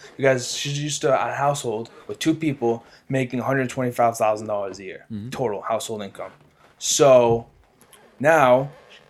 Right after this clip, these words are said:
Speaker 1: that's what she's used to. That's how she lives. She lives on a hundred twenty-five thousand dollars a year. She doesn't live on twenty-five thousand dollars a year.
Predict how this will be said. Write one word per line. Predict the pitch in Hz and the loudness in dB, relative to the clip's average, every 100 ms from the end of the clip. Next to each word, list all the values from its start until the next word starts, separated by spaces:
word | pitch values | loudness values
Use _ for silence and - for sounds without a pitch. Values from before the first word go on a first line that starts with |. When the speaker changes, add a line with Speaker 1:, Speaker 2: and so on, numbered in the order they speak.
| - | 0
Speaker 1:
that's | 147 175 | 0 2
what | - | -2
she's | 156 120 | -2 -4
used | 147 - - | -4 -4 -6
to. | 101 98 - | -10 -10 -2
That's | 139 160 | -2 0
how | |
she | 147 151 | -2 0
lives. | 139 147 107 - - | 2 2 2 -6 -14
She | - 147 | -6 0
lives | 165 170 | 2 4
on | 170 | 2
a | 139 | 2
hundred | 143 135 | -2 -4
twenty-five | 123 127 120 113 107 | -4 -4 0 0 0
thousand | 113 104 101 104 | -2 -6 -6 -6
dollars | 98 98 104 | -4 -6 -8
a | |
year. | 117 - - _ - | -8 -8 -14 _ -10
She | - | -4
doesn't | 160 139 | -2 0
live | 156 185 147 | 2 4 4
on | 113 | 0
twenty-five | - 117 107 107 104 | -2 -8 -4 -4 -4
thousand | 98 95 | -6 -8
dollars | 98 95 82 101 | -12 -12 -12 -16
a | |
year. | 90 | -18